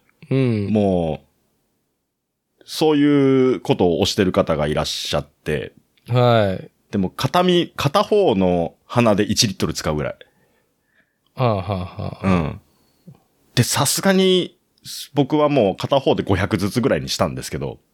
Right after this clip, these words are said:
Speaker 1: はい。
Speaker 2: の一リットルぐらいとりあえず作って、で、
Speaker 1: うん。
Speaker 2: ボウルに顔をズボッと入れて、で、とにかく鼻呼吸じゃなくて鼻うがいを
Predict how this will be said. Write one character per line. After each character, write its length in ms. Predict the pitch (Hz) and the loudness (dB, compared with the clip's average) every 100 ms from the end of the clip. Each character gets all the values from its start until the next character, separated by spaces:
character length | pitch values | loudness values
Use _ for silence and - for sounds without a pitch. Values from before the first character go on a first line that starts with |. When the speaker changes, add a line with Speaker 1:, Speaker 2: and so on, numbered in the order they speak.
| _ _ - | _ _ -14
Speaker 1:
は 440 | - 117 110 90 | -6 -4 -4 -4
い。 40 | 110 | -4
Speaker 2:
の 140 | 104 - | -4 -2
一 220 | - 127 | 0 2
リ 140 | 139 | 2
ッ 180 | - - | -2 2
ト 100 | 139 | 4
ル 80 | 123 | 6
ぐ 80 | 123 | 6
ら 100 | 85 | 4
い 100 | 73 | 0
と 220 | - 95 | -2 0
り 80 | 82 | 0
あ 20 | |
え 20 | |
ず 120 | 69 67 | -2 -8
作 240 | - - | -4 -4
っ 40 | |
て、 500 | - _ 82 73 - _ _ _ _ _ _ _ _ _ _ _ _ _ - | -4 _ -2 -2 -4 _ _ _ _ _ _ _ _ _ _ _ _ _ -4
で、 60 | |
Speaker 1:
う 60 | - | 0
ん。 20 | |
Speaker 2:
ボ 220 | 120 113 | 4 4
ウ 40 | 117 | 4
ル 60 | |
に 160 | 107 110 | 4 0
顔 260 | - - 98 | 0 2 2
を 80 | |
ズ 160 | 85 - | 2 -2
ボ 120 | - | -2
ッ 40 | 80 | -2
と 120 | 95 | -2
入 40 | |
れ 100 | 82 | -2
て、 400 | - 90 78 65 _ _ _ _ _ _ - 87 _ _ | -2 -2 -2 -6 _ _ _ _ _ _ -20 -20 _ _
で、 100 | - | -12
と 160 | - 127 | -4 -2
に 260 | 139 123 - | 0 0 -2
か 160 | - | -6
く 260 | - 120 107 | -2 2 2
鼻 280 | - 104 95 | 2 0 0
呼 140 | - | -2
吸 360 | - 85 71 67 | -4 -2 -2 -6
じ 100 | - 78 | -4 -4
ゃ 20 | |
な 80 | 69 | -2
く 60 | |
て 120 | 90 | -4
鼻 260 | 71 98 85 | -2 2 2
う 80 | 87 | 2
が 160 | 73 | 0
い 100 | 71 | 0
を 220 | 65 64 | -2 -6